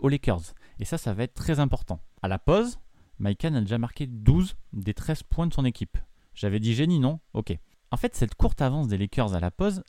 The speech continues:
elle est super importante. Ça change pas mal de choses. Pour la première fois, Minneapolis est en tête,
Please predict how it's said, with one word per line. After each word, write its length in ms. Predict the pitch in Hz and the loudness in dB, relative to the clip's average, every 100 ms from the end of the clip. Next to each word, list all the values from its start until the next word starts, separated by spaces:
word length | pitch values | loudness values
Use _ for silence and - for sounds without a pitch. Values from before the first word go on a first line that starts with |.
| - | -4
elle 120 | 107 | -2
est 120 | 131 | 0
super 440 | - - 147 156 | 0 0 0 2
importante. 520 | 131 113 - 92 - - - - - | 2 0 -4 -6 -8 -14 -20 -20 -12
Ça 140 | - | -6
change 240 | 110 160 - | -4 -2 4
pas 120 | 147 | 4
mal 180 | 143 135 | 4 0
de 80 | 120 | 0
choses. 340 | - 92 - - - - | 0 -2 -2 -12 -16 -8
Pour 100 | - | 0
la 80 | 95 | 0
première 340 | - 160 151 | 2 2 4
fois, 240 | - - 123 110 - | 2 2 2 0 -2
Minneapolis 560 | 117 113 104 - 101 - | 2 4 2 0 -4 -4
est 120 | 101 | -6
en 80 | 92 | -6
tête, 360 | 196 - - | -6 -10 -20